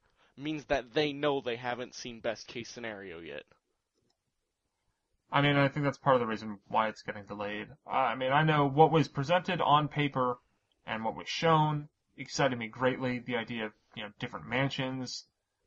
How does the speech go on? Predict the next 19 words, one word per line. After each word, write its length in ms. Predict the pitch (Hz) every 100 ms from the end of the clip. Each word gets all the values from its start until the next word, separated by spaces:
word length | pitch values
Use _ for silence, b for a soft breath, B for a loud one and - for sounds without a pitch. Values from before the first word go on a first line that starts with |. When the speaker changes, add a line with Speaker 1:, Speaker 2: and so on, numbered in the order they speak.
| _ _ -
Speaker 2:
and, 320 | 110 101 101
you 180 | - 117
know, 160 | 107 104 -
kind 160 | 117
of 80 | 107
different 280 | 117 110 104
environments 840 | 104 110 117 113 113 113 - - -
and 180 | - 113
just 200 | 117 -
the 60 | 113
Luigi's 420 | 113 113 117 110
Mansion 400 | 107 - 107 104
gameplay 640 | 113 120 - 123 123 120 _ _ _ _ _ 123
really 400 | 139 160 156 151
makes 560 | 131 131 127 123 -
me 100 | 113
excited 480 | 107 - 107 98 98
still. 440 | - 101 - - 78
Um, 340 | 113 104 101